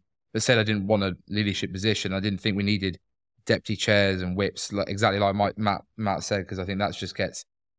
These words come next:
messy and counterproductive. The idea of having Danny and Miriam, for example, as co-chairs was that if the media wanted to speak, or if we wanted to make representations to government as a group voice, that Danny and Miriam were therefore the focal point. But in the meetings, yeah, they are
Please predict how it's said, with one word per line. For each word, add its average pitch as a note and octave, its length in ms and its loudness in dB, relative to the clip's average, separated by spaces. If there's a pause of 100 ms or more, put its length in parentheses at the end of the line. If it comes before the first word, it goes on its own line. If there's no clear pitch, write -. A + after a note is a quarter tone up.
(120)
messy G2+ 440 2
and G2 120 -4
counterproductive. F#2+ 1080 0 (440)
The A2+ 80 4
idea A2 240 6
of G2+ 80 2
having G2+ 180 2
Danny G2+ 200 4
and F#2+ 60 -2
Miriam, G2+ 200 2
for G2 80 -4
example, F2+ 280 -4
as F2+ 80 -8
co-chairs F#2+ 540 -2
was F2+ 320 -4
that F2+ 180 -4 (580)
if A#2+ 160 -4
the G#2 140 -2
media G#2 360 0
wanted F#2+ 300 -2
to F#2 80 -6
speak, F#2+ 360 -4
or F#2+ 120 -2
if F2+ 60 -8
we G#2+ 100 0
wanted G2+ 220 -2
to G2+ 40 -4
make F#2+ 160 -2
representations F#2+ 600 -4
to - 100 -8
government F#2+ 360 0
as F#2 120 -4
a F#2+ 60 -6
group F#2+ 280 -2
voice, F#2 380 -4
that F#2 160 -6 (380)
Danny A2 180 6
and G2+ 80 2
Miriam G2 160 2
were F#2+ 80 -2
therefore F#2 300 0
the F2 60 -8
focal G2+ 360 2
point. E2+ 240 -6
But G2 120 -2
in B2 80 2
the A2 60 2
meetings, G#2 460 0
yeah, G2 160 4
they G#2+ 200 4
are G2+ 260 8